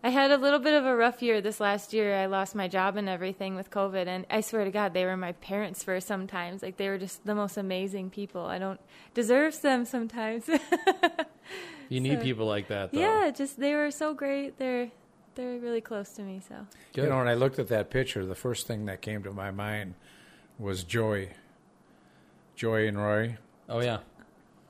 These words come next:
Speaker 1: Oh,
Speaker 2: She looks
Speaker 1: Rory, yeah.
Speaker 2: exact, in that picture especially, looks exactly
Speaker 3: Yeah,
Speaker 2: like
Speaker 3: that
Speaker 2: her.
Speaker 3: picture of,
Speaker 1: Can you see
Speaker 3: uh,
Speaker 1: that
Speaker 3: you
Speaker 1: picture
Speaker 3: would
Speaker 1: again?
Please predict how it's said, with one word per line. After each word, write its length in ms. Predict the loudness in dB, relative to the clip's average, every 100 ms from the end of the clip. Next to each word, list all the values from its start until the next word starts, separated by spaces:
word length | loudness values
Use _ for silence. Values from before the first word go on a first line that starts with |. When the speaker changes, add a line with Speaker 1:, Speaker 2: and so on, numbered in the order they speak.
| -14 6
Speaker 1:
Oh, 160 | 6
Speaker 2:
She 120 | 8 6
looks 200 | 6 6
Speaker 1:
Rory, 80 | 4
yeah. 20 |
Speaker 2:
exact, 420 | 2 2 0 -4
in 100 | -2
that 120 | -2
picture 300 | -2 -2 -4
especially, 400 | -6 -6 -8 -6 -12
looks 140 | -14
exactly 180 | -8 0
Speaker 3:
Yeah, 120 | 0
Speaker 2:
like 80 | 2
Speaker 3:
that 160 | 0 2
Speaker 2:
her. 60 |
Speaker 3:
picture 380 | 0 0 0 2
of, 60 | 0
Speaker 1:
Can 60 | 0
you 40 |
see 60 | 0
Speaker 3:
uh, 80 | 2
Speaker 1:
that 120 | 2
Speaker 3:
you 120 | 0
Speaker 1:
picture 100 | 0 0
Speaker 3:
would 40 |
Speaker 1:
again? 280 | -4 -8 -12